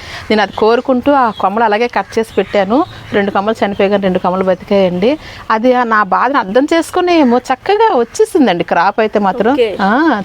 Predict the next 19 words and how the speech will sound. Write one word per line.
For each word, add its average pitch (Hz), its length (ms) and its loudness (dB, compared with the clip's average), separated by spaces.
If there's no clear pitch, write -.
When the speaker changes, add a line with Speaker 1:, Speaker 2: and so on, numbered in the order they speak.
Speaker 1:
చాలా 190 140 0
బాగా 185 320 0
వచ్చింది, 202 380 0
చాలా 180 180 -2
బాగుంది. 196 520 0
ఇలా 294 160 4
మొక్కలతో 294 380 0
మన 330 120 2
అనుబంధం 285 480 2
అంటే 254 180 4
వాటికి 247 320 0
మనం 247 320 4
పోషకాలే 359 500 2
కాకుండా 285 520 2
మన 254 200 2
ప్రేమను 220 420 0
కూడా 277 220 0
అందించాలి. 214 680 0
Speaker 2:
అందించాలి. 208 160 -8